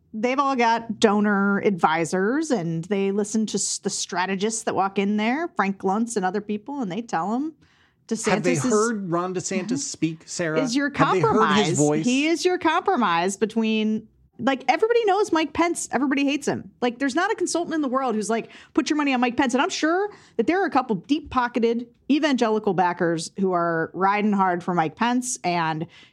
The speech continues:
Speaker 1: you know, Tim Scott's got a sugar daddy, and I'm sure Nikki Haley's got some, some nice donors, uh, in New York. And that's fine. But, like, the donors are, like, in a, is an amoeba the right word? Like, they're this constellation, right? They, they talk to each other. They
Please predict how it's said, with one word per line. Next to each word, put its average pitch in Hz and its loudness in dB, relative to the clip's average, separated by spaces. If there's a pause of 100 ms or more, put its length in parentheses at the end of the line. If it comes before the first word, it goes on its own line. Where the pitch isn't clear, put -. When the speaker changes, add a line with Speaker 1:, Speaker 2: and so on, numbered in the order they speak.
Speaker 1:
you 202 0
know, 151 0
Tim 269 0
Scott's 240 -2
got 240 2
a - -2
sugar 233 0
daddy, 233 2
and 165 0
I'm 165 0
sure 254 -2
Nikki 226 0
Haley's 202 0
got 196 0
some, 196 -2
some 196 -4
nice 190 -2
donors, 180 -2
uh, 156 -2
in 175 -4
New 175 -4
York. 233 -4 (800)
And 226 0
that's 330 0
fine. 175 0
But, 214 -2
like, 220 -2 (560)
the 254 0
donors 262 -2
are, 175 -2
like, 180 -4
in 175 -2
a, 156 -6 (480)
is 190 -10
an 190 -4
amoeba 262 -4
the 262 -4
right 247 -4
word? 233 -6
Like, 180 -6
they're 196 -4
this 190 -8
constellation, - -8
right? 156 -8
They, 175 -4
they 175 -12
talk 247 -10
to 220 -4
each - -10
other. 208 -4
They - -6